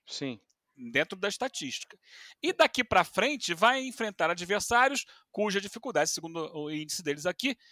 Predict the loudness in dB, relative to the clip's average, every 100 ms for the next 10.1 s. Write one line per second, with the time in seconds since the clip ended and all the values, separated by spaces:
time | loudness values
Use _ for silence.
0 | _ -2 2 4 2 0 2 2 2 -4
1 | -6 _ _ -4 0 2 0 0 -4 0
2 | 2 2 2 -4 -2 -2 4 4 4 2
3 | 0 0 _ _ _ 4 6 6 6 10
4 | 10 8 -2 -4 -10 -10 -16 -20 _ _
5 | _ _ _ _ -2 -2 -8 -2 -2 -2
6 | -6 -14 -16 _ _ _ _ _ -10 -6
7 | -2 0 0 -2 4 6 6 0 -4 -2
8 | -2 -4 -6 2 2 2 0 6 8 6
9 | 4 -2 0 -2 -2 -2 -2 0 6 6
10 | 6